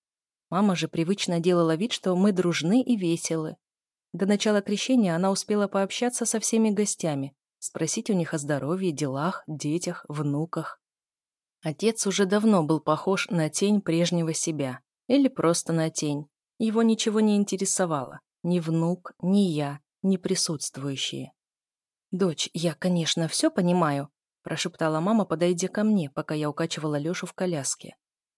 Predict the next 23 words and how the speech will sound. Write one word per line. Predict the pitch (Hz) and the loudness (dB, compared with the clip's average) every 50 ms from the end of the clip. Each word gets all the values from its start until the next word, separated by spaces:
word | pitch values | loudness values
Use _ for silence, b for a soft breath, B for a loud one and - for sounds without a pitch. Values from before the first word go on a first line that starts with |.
| _ _ _ | _ _ _
«Но | - 180 180 | 2 2 4
выбрать | 160 202 202 - 180 175 170 - | 4 4 4 4 4 2 2 0
крестной | - 190 185 180 180 - - 175 170 | 0 2 4 4 4 2 0 0 -2
помощницу? | 170 165 160 175 233 302 311 - - 160 143 - - - 143 135 139 - _ _ _ _ _ _ _ | 0 0 2 4 4 4 4 2 0 0 0 0 -2 -4 -4 -6 -8 -12 _ _ _ _ _ _ _
Ты | - 214 | -4 0
подумала, | - 196 190 202 294 330 311 220 175 165 | 2 2 4 4 4 6 6 4 4 2
что | - - 214 | 2 2 4
о | 190 180 | 2 4
тебе | - 196 185 196 | 2 2 0 0
будут | 175 185 196 208 180 | 2 4 2 2 4
говорить? | 180 208 226 233 254 247 220 151 - - - - _ _ _ _ _ - | 4 4 4 6 4 4 2 -2 -4 -8 -16 -20 _ _ _ _ _ -4
У | |
тебя | 220 - 214 220 220 | 0 2 4 4 4
есть | 214 208 233 254 - - | 4 4 2 0 2 2
родная | 233 208 208 185 196 208 208 226 254 | 2 2 4 4 4 4 6 6 4
сестра, | 247 - 277 254 - - - 180 165 160 170 - _ _ _ | 2 2 -2 -2 -4 -2 0 0 0 0 -2 -8 _ _ _
одна | - 202 190 170 175 202 214 247 | -2 -2 0 4 4 6 6 6
кровь. | 247 - 214 180 151 151 - - - _ _ _ _ _ _ _ _ _ _ _ | 4 2 2 2 2 0 -4 -10 -18 _ _ _ _ _ _ _ _ _ _ _
Еще | 247 247 - 285 | 0 2 4 4
есть | 277 262 220 190 170 - - | 4 6 6 4 2 2 2
возможность | 180 180 180 190 208 233 247 254 269 262 - - | 2 2 4 4 4 6 8 8 8 6 4 0
все | - - 202 190 | -2 0 0 2
переиграть». | - 214 202 226 226 196 165 165 165 151 151 - - - | 2 2 2 2 2 2 2 0 0 0 -2 -6 -12 -16